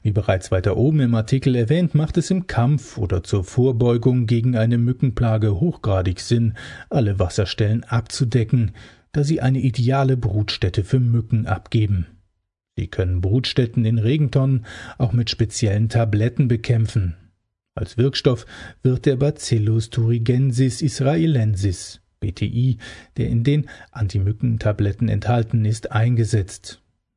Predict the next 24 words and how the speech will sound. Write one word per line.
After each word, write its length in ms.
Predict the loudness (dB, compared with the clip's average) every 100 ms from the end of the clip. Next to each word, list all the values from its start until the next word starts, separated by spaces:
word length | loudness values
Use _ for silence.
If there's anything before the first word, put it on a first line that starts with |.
| _
Dieses 420 | -16 -12 -10 -10 -6
mikrobiologische 1040 | -4 -2 -2 2 2 2 2 2 0 2
Mittel 420 | 2 2 2 0 -2 -18 -6
ist 160 | -4 -4
für 100 | -2
den 200 | 0 2
Menschen 460 | 2 0 0 0
und 240 | 0 -2 -4
andere 400 | -2 0 0 -2
Tiere 360 | -2 0 0
völlig 400 | 0 -2 -2 -2
unbedenklich, 880 | 0 0 0 2 0 0 0 -2 -2 -14 -20 -20 -4
da 120 | 0
nur 160 | 2 2
bestimmte 540 | 0 0 -2 0 2
Mückenarten 840 | 2 0 0 -2 0 0 2 2
auf 160 | 2 0
dieses 440 | -2 -2 -2 -2
Mückenmittel 600 | -2 -2 0 0 0 0 0
auf 200 | -2 -2
Basis 400 | 0 0 -2 -2
eines 260 | -4 -4
Bakteriums 840 | -8 -8 -4 -2 0 0 0 0
reagieren. 760 | 0 0 0 0 2 2 0 -2